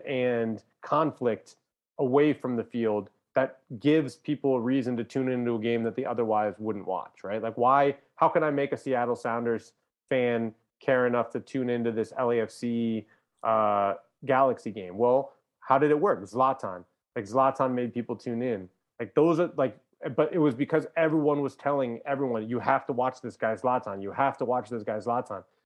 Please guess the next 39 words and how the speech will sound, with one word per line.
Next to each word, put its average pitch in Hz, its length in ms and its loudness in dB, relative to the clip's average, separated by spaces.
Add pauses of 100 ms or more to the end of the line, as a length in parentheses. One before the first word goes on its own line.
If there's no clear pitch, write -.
So 147 140 2
everyone 156 480 2
tuned 147 220 -2
into 135 200 -2
this 120 200 -6
game 151 280 -2
to 117 80 -10
see 123 140 -10
Zlatan, 127 500 -2 (260)
and 135 100 -2
then 139 100 0
he 131 40 -4
came 139 280 -2
on 127 180 2
and 123 100 -2
he 120 60 -4
scored 120 280 -4
the 120 60 -4
goal 117 180 -2
he 110 80 -4
did, 131 400 -2 (260)
and 127 80 -4
the 135 80 -2
audience 135 500 0
was 117 140 -10
great 180 320 -2
and 127 100 -8
the 113 60 -4
ratings 135 300 -4
were 107 60 -10
great. 117 220 -6 (260)
Like, 127 120 -8
the 131 80 0
more 165 420 2
that 151 140 0
we 143 120 -2
can 123 200 -4
do 127 180 -2
that, 107 400 -2